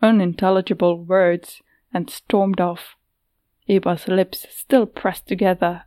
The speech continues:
as she rejoined Nedak. "My brother," she replied to Nedak's silent question as they strode away from the crowd.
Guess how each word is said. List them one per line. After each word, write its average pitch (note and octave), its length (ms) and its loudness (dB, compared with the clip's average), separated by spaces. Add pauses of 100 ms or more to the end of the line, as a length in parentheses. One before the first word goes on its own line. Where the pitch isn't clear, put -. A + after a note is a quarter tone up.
as F#3+ 140 -2
she G#3+ 200 -2
rejoined F#3+ 800 0
Nedak. F3+ 480 -2 (880)
"My B3+ 180 6
brother," B3 680 4 (600)
she - 200 6
replied G3 460 6
to - 100 -6
Nedak's F#3 420 0
silent G3 580 2
question F#3 600 -4
as F#3+ 160 0
they F#3+ 100 0
strode G3+ 420 0
away F3 320 2
from F#3 220 -4
the F3+ 80 -4
crowd. F3+ 540 -4